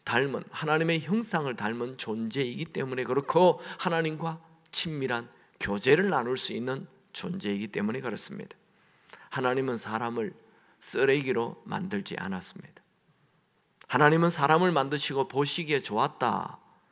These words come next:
그렇게 말했습니다. 여러분, 우리는 하나님 보시기에 심히 좋은, 존귀한 존재입니다. 여러분, 하나님은 우리를 만드실 때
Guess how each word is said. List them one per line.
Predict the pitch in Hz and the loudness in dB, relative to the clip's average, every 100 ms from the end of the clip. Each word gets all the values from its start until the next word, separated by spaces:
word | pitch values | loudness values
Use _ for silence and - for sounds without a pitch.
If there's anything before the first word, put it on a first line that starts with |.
| _ | _
그렇게 | 180 202 180 | -6 -4 -4
말했습니다. | 104 90 127 - - - - _ - _ _ _ _ _ _ _ _ _ - | -4 -2 -2 -2 -4 -8 -10 _ -20 _ _ _ _ _ _ _ _ _ 2
여러분, | 156 196 190 | 8 8 8
우리는 | 160 165 196 170 | 6 8 10 8
하나님 | 143 196 190 180 151 | 6 4 4 4 0
보시기에 | 135 147 165 135 127 104 98 | -2 -2 -2 -2 -4 -4 -6
심히 | - 143 147 147 113 - _ _ _ _ _ _ _ _ _ _ _ _ | -6 -4 -2 -2 -4 -10 _ _ _ _ _ _ _ _ _ _ _ _
좋은, | - - 139 147 127 95 - - _ - | -4 2 4 4 2 -4 -14 -20 _ -8
존귀한 | - 131 170 170 151 107 120 151 - - | -6 0 2 4 4 2 0 -8 -16 -10
존재입니다. | - 110 101 101 117 98 87 85 - _ _ _ _ _ _ _ _ _ _ _ _ _ - - | -2 2 2 2 0 0 -6 -12 -18 _ _ _ _ _ _ _ _ _ _ _ _ _ -20 0
여러분, | 139 160 160 | 6 8 6
하나님은 | 151 180 180 180 175 | 6 8 8 8 6
우리를 | 165 156 180 170 | 6 6 6 6
만드실 | 135 135 160 147 139 | 4 2 0 -2 -2
때 | - 123 110 | 0 0 0